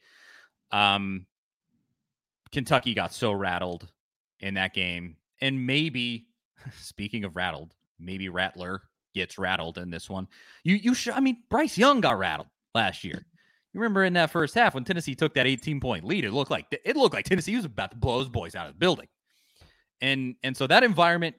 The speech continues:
can get to anybody, uh, just like I think that Florida environment got to Tennessee last week. And,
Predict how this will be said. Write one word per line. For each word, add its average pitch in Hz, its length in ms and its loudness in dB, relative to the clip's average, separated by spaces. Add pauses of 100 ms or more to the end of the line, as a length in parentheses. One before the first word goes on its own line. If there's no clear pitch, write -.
can 120 140 -8
get 151 240 -4
to 123 200 -10
anybody, 87 640 -8 (760)
uh, 92 260 -6
just 120 220 -8
like 123 140 2
I 107 80 0
think 120 200 -6
that 101 120 -2
Florida 135 240 -4
environment 95 380 -6
got 90 180 -6
to - 60 -20
Tennessee 92 500 -10
last 78 280 -12
week. 127 420 -4 (800)
And, 120 320 -6